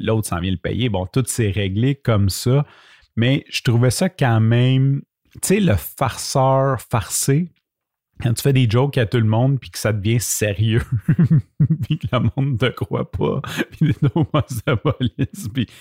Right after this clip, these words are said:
t'attends que quelqu'un vienne te porter deux cent trente-cinq piastres. Je trouvais cette histoire très délicieuse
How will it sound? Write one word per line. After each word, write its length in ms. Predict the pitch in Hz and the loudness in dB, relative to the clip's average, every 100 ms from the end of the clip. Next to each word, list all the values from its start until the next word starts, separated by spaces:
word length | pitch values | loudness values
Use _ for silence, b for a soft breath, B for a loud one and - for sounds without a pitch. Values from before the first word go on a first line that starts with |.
| B - | B -4
t'attends 320 | 117 - 110 | -2 0 0
que 40 | |
quelqu'un 400 | 123 117 107 117 | 0 0 0 2
vienne 200 | 110 110 | 2 2
te 120 | 101 98 | 2 0
porter 360 | 110 98 104 | 0 -2 -2
deux 160 | 104 101 | 0 -2
cent 180 | - 98 | -2 -4
trente-cinq 500 | 92 92 95 95 87 | -2 -2 -2 -2 -2
piastres. 400 | 101 113 - B B B B | 0 0 -4 B B B B
Je 60 | - | -2
trouvais 180 | 120 147 | 2 2
cette 280 | - 120 - | 0 -2 0
histoire 420 | 107 - 104 110 | -2 0 0 0
très 220 | - 117 | -2 -2
délicieuse 600 | 110 98 87 - 80 95 | 0 0 -2 -4 -4 -4